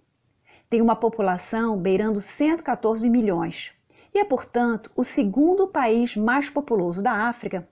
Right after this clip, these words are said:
depois da Nigéria. A Etiópia está encapsulada no continente,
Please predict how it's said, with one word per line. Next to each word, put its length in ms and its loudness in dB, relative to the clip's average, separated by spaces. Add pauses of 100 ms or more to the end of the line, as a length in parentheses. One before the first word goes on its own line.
depois 360 0
da 60 -2
Nigéria. 500 -4 (760)
A 140 2
Etiópia 680 -2
está 260 -2
encapsulada 960 0
no 80 0
continente, 800 -6